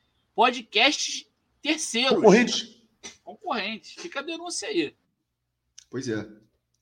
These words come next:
Speaker 2: Pois é. Aguarde, aguarde o troco, tá? Suposto integrante. <laughs> Flávio Yoshida, nosso amigo do boné.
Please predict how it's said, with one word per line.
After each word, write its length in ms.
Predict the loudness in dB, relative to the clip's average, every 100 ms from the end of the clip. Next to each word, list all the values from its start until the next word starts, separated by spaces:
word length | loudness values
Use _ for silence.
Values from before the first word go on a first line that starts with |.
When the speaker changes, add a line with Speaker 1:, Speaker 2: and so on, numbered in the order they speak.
| -20 _ _ _ _
Speaker 2:
Pois 200 | -14 -10
é. 200 | -8 -10 -14 _ _
Aguarde, 600 | 4 10 12 12 10 2 0
aguarde 320 | 2 2 2
o 40 |
troco, 400 | 0 0 0 -10 -20 -6
tá? 320 | -4 -4 -6 -20 -12
Suposto 540 | -2 0 6 6 4
integrante. 640 | -2 0 2 0 -2 -10 -18 _ _ -12
<laughs> 80 | -12 _ -20 _ -8 -8 _ -20 _ -18 -18 _ _ _ _ _ _ _ _ _ _ -20 -20 _ _ _
Flávio 540 | 0 10 12 12 12
Yoshida, 540 | 12 10 4 6 6
nosso 260 | 6 4 2
amigo 460 | 0 -2 4 4 4
do 260 | 0 4
boné. 540 | 8 8 8 2 0